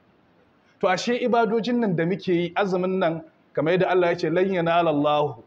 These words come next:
laha luhumuha ko, wala dima'uha, walakin yanaluhu me, attaqwa minkum." Wannan yankan da muke yi wajen layya ko hadaya a aikin hajji da sauransu, Allah bai buƙatar naman, bai buƙatar jinin. Me yake buƙata?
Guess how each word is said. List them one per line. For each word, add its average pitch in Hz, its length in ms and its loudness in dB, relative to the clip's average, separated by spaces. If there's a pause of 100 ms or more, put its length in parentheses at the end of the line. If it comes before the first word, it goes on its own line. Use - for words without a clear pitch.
laha 160 320 2
luhumuha 131 640 0
ko, 233 220 2 (460)
wala 156 360 4
dima'uha, 165 640 2
walakin 160 380 0
yanaluhu 156 480 0
me, 127 140 -4 (320)
attaqwa 120 520 -2
minkum." 113 360 -8 (460)
Wannan 143 340 -2
yankan 180 340 -4
da 143 60 -2
muke 151 220 -4
yi 147 120 0
wajen 143 320 -2
layya 156 460 0
ko 147 160 0
hadaya 151 400 0
a 131 120 2
aikin 143 280 -6
hajji 143 220 -4
da 123 80 -2
sauransu, 156 520 -4 (220)
Allah 156 220 0
bai 151 100 0
buƙatar 139 420 -2
naman, 139 260 -2
bai 135 100 -2
buƙatar 123 420 -4
jinin. 117 180 -6
Me 123 100 -4
yake 147 200 -2
buƙata? 117 400 -4